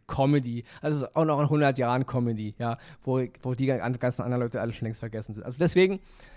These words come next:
guckt euch den Film mal an. Stan and Ollie zu sehen bei Disney Plus. Ähm, meine zweite Oscar-Empfehlung diese Woche.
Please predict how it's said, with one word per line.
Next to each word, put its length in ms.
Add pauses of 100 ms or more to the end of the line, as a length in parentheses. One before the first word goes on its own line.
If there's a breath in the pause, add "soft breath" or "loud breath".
(220 soft breath)
guckt 220
euch 100
den 120
Film 220
mal 120
an. 320 (180 soft breath)
Stan 320
and 100
Ollie 320
zu 100
sehen 200
bei 120
Disney 300
Plus. 500
Ähm, 180
meine 220
zweite 340
Oscar-Empfehlung 760
diese 240
Woche. 360